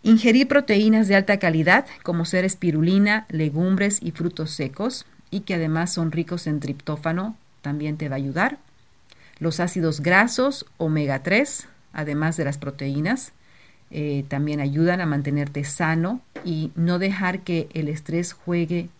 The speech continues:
con tu cuerpo. La ausencia del omega tres, por si acaso, provoca nerviosismo, falta de concentración y defensas bajas. Y al parecer también ayudan a disminuir la liberación de cortisol.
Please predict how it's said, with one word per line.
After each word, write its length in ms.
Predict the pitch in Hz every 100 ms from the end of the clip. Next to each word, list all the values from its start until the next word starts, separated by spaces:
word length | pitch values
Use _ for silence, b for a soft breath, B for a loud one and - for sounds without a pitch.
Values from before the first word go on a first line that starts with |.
| _
con 240 | - 151 151
tu 180 | 151 143
cuerpo. 420 | 139 110 - - _ _ _ _ b b b b b b -
La 100 | 196
ausencia 380 | 208 277 294
del 140 | 277 214
omega 340 | 202 202 202
tres, 460 | 185 196 269 - - _
por 140 | 165
si 100 | 165
acaso, 440 | 156 160 165 202 220
provoca 520 | - 160 160 156 185 139
nerviosismo, 840 | 165 156 143 147 143 180 165 123 135 -
falta 320 | - 175 175
de 140 | 170 165
concentración 920 | 151 156 147 135 143 - 170 208 240 B B B B B
y 120 | 180
defensas 600 | 170 170 180 175 175 160
bajas. 520 | 156 143 139 127 - - _ _ _ _ _ _ _ -
Y 140 | 208
al 100 | 208
parecer 340 | 214 208 254
también 320 | 262 277 226 220
ayudan 380 | 202 202 208 -
a 120 | 165
disminuir 500 | 165 170 160 170 180
la 100 | 180
liberación 560 | 160 151 143 143 165
de 100 | 165
cortisol. 680 | 160 143 143 139 - 123 123